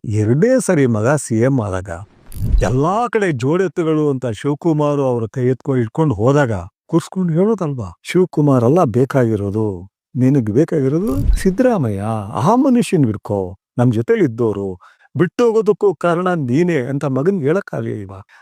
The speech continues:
ಅದೇ ರೀತಿ ನಾನ್ ಹೇಳೋದು, ಮೊಮ್ಮಕ್ಳು ದಾರಿ ತಪ್ತಾ ಇದಾರೆ, ಜ-, ಎಲ್ಲ ಜಗತ್ತು ಗೊತ್ತಿತ್ತು. ರೇವಣ್ಣನ್ ಬಗ್ಗೆ ಎಷ್ಟ್ ಕೆಟ್ಟ ಹೆಸರಿತ್ತು ಇದ್ರಲ್ಲಿ ಹಾಸನದಲ್ಲಿ ಗೊತ್ತಿತ್ತು, ಗೊತ್ತಿರ್ಲಿಲ್ವಾ ನಿಮ್ಗೆ? ಏನ್ ಮಾಡಿದ್ರಿ ನೀವು? ಇಲ್ಲಿ ಕುಮಾರಸ್ವಾಮಿ ದಾರಿ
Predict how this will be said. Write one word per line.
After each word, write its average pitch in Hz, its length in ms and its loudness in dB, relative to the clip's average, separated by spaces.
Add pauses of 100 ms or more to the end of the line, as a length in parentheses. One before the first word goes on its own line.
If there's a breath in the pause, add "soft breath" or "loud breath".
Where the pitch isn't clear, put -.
(120)
ಅದೇ 226 300 2
ರೀತಿ 269 280 0
ನಾನ್ 190 260 0
ಹೇಳೋದು, 151 300 0 (160)
ಮೊಮ್ಮಕ್ಳು 208 720 0
ದಾರಿ 214 300 -2
ತಪ್ತಾ 202 380 -4
ಇದಾರೆ, 185 320 -2 (260)
ಜ-, 185 220 -2
ಎಲ್ಲ 196 300 0
ಜಗತ್ತು 170 400 -4
ಗೊತ್ತಿತ್ತು. 151 540 -8
ರೇವಣ್ಣನ್ 247 540 2
ಬಗ್ಗೆ 196 260 -2
ಎಷ್ಟ್ 233 300 -2
ಕೆಟ್ಟ 226 260 -2
ಹೆಸರಿತ್ತು 180 560 -2
ಇದ್ರಲ್ಲಿ 147 360 0
ಹಾಸನದಲ್ಲಿ 147 680 -2 (160)
ಗೊತ್ತಿತ್ತು, 151 540 -4 (200)
ಗೊತ್ತಿರ್ಲಿಲ್ವಾ 156 560 2
ನಿಮ್ಗೆ? 123 280 -4 (220)
ಏನ್ 147 260 2
ಮಾಡಿದ್ರಿ 156 320 -4
ನೀವು? 185 300 -4 (340)
ಇಲ್ಲಿ 185 240 4
ಕುಮಾರಸ್ವಾಮಿ 165 840 -2
ದಾರಿ 123 460 -6